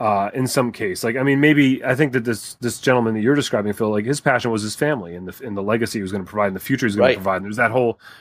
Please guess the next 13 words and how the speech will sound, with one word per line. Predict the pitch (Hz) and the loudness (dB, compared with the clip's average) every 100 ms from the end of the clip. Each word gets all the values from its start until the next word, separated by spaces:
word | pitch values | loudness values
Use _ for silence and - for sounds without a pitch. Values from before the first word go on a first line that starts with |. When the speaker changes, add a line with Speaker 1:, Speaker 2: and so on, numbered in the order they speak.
| _ | _
Speaker 1:
there | 147 | 4
is | 156 | 4
that, | 143 131 113 - _ _ _ | 4 4 2 -2 _ _ _
that | 127 123 104 98 _ _ | -4 0 0 -2 _ _
personality | - 135 123 120 123 131 120 110 | -2 -2 0 2 4 4 4 0
that | 101 | -2
says, | - 107 | -4 -4
"Well, | 110 110 | -2 0
I'm | 160 | 0
gonna | 151 113 - _ _ | 0 -2 -6 _ _
bust | 120 110 135 - | -4 2 2 2
my | 127 117 | 2 4
ass | 120 123 92 - - | 4 4 0 -4 -8